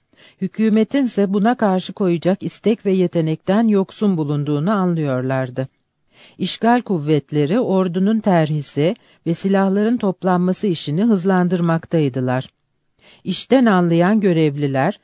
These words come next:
iddiatçıları tuttukları bahanesiyle idareden ve ordudan uzaklaştırılıyor, yerlerine işgalcilere boyun eğmeye hazır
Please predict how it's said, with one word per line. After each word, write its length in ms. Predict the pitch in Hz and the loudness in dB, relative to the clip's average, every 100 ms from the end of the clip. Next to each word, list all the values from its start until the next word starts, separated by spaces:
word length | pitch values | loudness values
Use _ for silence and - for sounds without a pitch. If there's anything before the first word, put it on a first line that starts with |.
| _ _ | _ _
iddiatçıları 920 | 185 - - 202 202 - 208 214 233 | -10 -6 0 2 2 0 0 2 0
tuttukları 600 | 254 202 - - 196 214 202 | -4 -8 -8 -4 0 0 0
bahanesiyle 1040 | 185 180 175 180 180 - 202 143 123 214 _ _ - _ | 0 2 2 0 -2 -2 -2 0 -2 -4 _ _ -20 _
idareden 800 | 175 165 190 185 190 185 240 254 | -4 0 2 4 2 2 2 2
ve 100 | 214 | 0
ordudan 560 | 180 175 165 165 190 240 | 0 0 0 0 0 0
uzaklaştırılıyor, 1200 | 185 180 - 175 170 - 175 170 170 131 135 226 _ _ _ _ _ _ | 0 -2 0 -2 -2 -2 -4 -2 -2 -2 -2 -4 _ _ _ _ _ _
yerlerine 840 | 175 185 190 196 185 190 190 226 254 | 0 2 2 2 2 2 0 0 -4
işgalcilere 880 | 185 - 202 190 175 196 208 240 202 | -8 -2 0 2 0 0 0 0 2
boyun 260 | 196 208 | 2 2
eğmeye 440 | 196 165 151 160 185 | 2 2 0 0 0
hazır 500 | 185 139 151 202 | 0 0 0 -2